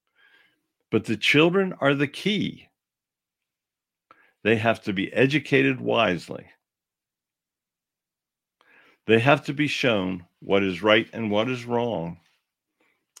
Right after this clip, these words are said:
They have to be shown that they need to work together with others. They have to show,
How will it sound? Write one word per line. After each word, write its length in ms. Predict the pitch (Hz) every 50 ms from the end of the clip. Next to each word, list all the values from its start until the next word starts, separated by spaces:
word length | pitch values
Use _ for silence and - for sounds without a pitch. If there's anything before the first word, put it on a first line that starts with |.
| _ _ _
They 140 | - 98 98
have 220 | 95 107 107 98 -
to 100 | - 98
be 100 | 101 101
shown 340 | - - 104 101 98 95
that 120 | 92 92 82
they 140 | 92 90 92
need 260 | 92 95 95 85 -
to 80 | -
work 320 | 87 82 90 113 131 131 _
together 420 | - 143 120 123 113 113 113 113
with 200 | 113 117 107 -
others. 540 | 104 87 82 76 78 82 90 92 - - - - _ _ _ _ _ _ _ _ _ _ _ _ _ _ _ _ _ _ _ _ _ _ _ _ _ _ _ _ _
They 120 | 107 110
have 220 | 110 110 107 101 -
to 100 | - 101
show, 320 | - - - 104 95 -